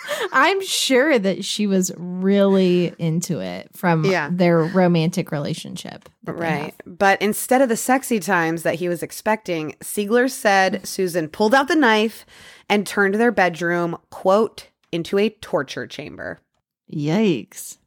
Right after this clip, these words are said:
Speaker 2: Why exactly had Susan done this, according to Siegler? Life insurance, of course.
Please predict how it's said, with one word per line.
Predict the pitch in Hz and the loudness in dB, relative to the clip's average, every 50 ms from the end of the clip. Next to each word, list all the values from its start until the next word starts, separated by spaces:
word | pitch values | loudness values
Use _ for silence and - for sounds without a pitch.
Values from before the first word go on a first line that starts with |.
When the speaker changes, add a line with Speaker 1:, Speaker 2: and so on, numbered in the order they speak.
| _ 147 147 | _ -16 -8
Speaker 2:
Why | 156 160 160 180 214 254 294 | -2 2 4 4 6 6 4
exactly | 330 349 285 294 381 349 349 339 - 349 359 339 | 4 2 2 2 2 2 2 2 0 0 0 0
had | 339 349 - | 0 -2 -2
Susan | - 349 349 311 359 349 | 0 0 0 2 2 0
done | 330 370 349 339 320 330 | 2 2 2 4 4 2
this, | 339 339 339 - - - | 2 2 0 -2 -6 -6
according | 302 311 - - 320 320 330 320 320 302 | -6 -6 -2 0 2 2 2 0 -2 -2
to | - 320 | -2 -4
Siegler? | 311 302 - 330 302 254 320 320 330 330 330 330 _ _ _ _ _ _ _ _ _ _ _ - | -6 -4 -4 -4 -2 -2 0 0 0 -2 -4 -6 _ _ _ _ _ _ _ _ _ _ _ -4
Life | 240 277 427 453 - 285 | 0 2 2 2 4 2
insurance, | 240 208 - - 160 143 110 90 147 - | 0 0 -2 -4 -6 -6 -6 -8 -10 -8
of | - 208 - | -8 -8 -6
course. | - - 440 370 - - 175 - - - - | 0 2 2 2 2 -4 -8 -14 -16 -18 -20